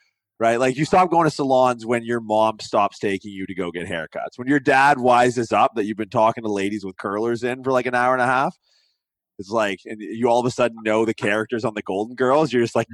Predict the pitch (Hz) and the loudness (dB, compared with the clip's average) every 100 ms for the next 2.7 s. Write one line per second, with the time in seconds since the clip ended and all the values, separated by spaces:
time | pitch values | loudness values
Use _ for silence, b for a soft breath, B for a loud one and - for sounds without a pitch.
0 | - 139 139 131 - 131 123 _ - 160 | 2 6 8 6 4 2 0 _ 0 2
1 | 151 139 151 143 147 131 127 135 139 135 | 2 2 2 2 4 4 4 2 2 2
2 | - 131 120 117 117 107 | 2 2 4 4 4 -2